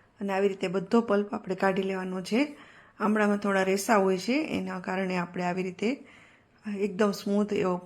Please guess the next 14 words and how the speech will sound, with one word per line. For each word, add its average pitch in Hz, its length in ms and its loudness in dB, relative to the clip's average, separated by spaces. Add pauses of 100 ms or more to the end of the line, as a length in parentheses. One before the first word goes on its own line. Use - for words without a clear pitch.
પલ્પ 185 220 -4
આપણે 185 320 -6
કાઢી 175 300 0
લીધો 180 220 -2 (100)
છે. 247 120 0 (600)
જુઓ, 202 220 4 (640)
એકદમ 196 380 2
સરસ 202 300 0
આપણો 196 300 -4
પલ્પ 185 200 0 (100)
નીકળી 190 320 -2
ગયો 185 200 -2 (100)
છે. 254 100 2 (640)
હવે 208 160 4